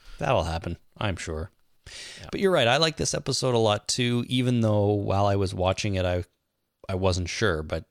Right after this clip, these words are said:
Speaker 1: when it was all said and done, I decided I think they did a really good job. The only thing, and I've already mentioned, is that I didn't really get the feeling that Alexandria was populated at all. It felt like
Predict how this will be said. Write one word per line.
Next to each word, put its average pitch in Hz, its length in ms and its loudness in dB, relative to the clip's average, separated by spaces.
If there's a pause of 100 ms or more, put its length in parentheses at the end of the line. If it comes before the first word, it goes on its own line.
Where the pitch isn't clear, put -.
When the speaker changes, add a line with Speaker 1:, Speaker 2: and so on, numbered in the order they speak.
Speaker 1:
when 98 200 -2
it 92 60 -2
was 101 100 0
all 101 120 4
said 92 260 -2
and 90 100 -2
done, 90 160 2
I 87 100 0
decided 85 600 -4
I 92 60 -8
think - 180 -10
they 90 120 -6
did 87 100 -2
a 87 60 -2
really 85 200 -2
good 82 160 -6
job. 85 300 0 (340)
The - 140 -2
only 160 560 2
thing, 117 540 0 (120)
and 110 140 -2
I've 98 140 2
already 98 180 2
mentioned, 95 520 -2 (160)
is 95 280 0
that 92 240 0
I 110 80 -4
didn't 135 380 0
really 120 260 2
get 104 360 -8
the 104 80 -6
feeling 101 380 -2
that - 140 -10
Alexandria 95 640 0
was 85 160 -4
populated 80 640 -4
at 80 140 -10
all. 80 260 -8
It 98 100 -8
felt 110 260 2
like 101 240 0